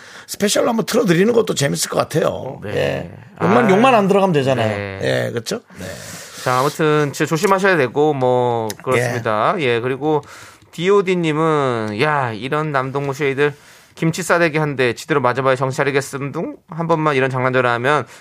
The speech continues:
Speaker 2: 김치로 발라버리겠음." 이렇게 하고
Speaker 1: 네,
Speaker 2: 보내셨는데요. 예,
Speaker 1: 그렇습니다.
Speaker 2: 그렇습니다. 아,
Speaker 1: 네.
Speaker 2: 뭐 화가 많이 나셨고.
Speaker 1: 네, 그렇습니다.
Speaker 2: 자,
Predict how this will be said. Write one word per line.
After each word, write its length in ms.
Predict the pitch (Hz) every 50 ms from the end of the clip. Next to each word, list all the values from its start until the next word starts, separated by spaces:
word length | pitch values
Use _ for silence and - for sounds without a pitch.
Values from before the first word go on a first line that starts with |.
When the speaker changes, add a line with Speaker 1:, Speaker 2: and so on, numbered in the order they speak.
| - -
Speaker 2:
김치로 320 | - 156 - - 156 160
발라버리겠음." 920 | - 135 123 127 131 127 123 131 127 113 117 113 - - - 127 117 98 85
이렇게 200 | 92 92 - 123
하고 100 | 107 131
Speaker 1:
네, 80 | 139
Speaker 2:
보내셨는데요. 680 | 139 139 135 131 123 117 113 113 110 - 139 156 160 151 131
예, 40 | 113
Speaker 1:
그렇습니다. 420 | - - 110 107 104 104 104 101
Speaker 2:
그렇습니다. 340 | 92 98 87 82 80 - 101
아, 300 | 98 98 107 120 123 123
Speaker 1:
네. 100 | 123 123 117 113
Speaker 2:
뭐 140 | 107 110 131
화가 340 | 151 170 190 208 151 165
많이 140 | 151 135 123
나셨고. 640 | 113 107 107 123 123 - 113 113 110 113 139 185 -
Speaker 1:
네, 100 | 127 117
그렇습니다. 580 | 117 123 110 - - 107 107 104 104 117 110 104 - - - _ -
Speaker 2:
자, 960 | - 170 165 160 160 156 151 151 143 143 135 135 131 131 127 123 120 113 110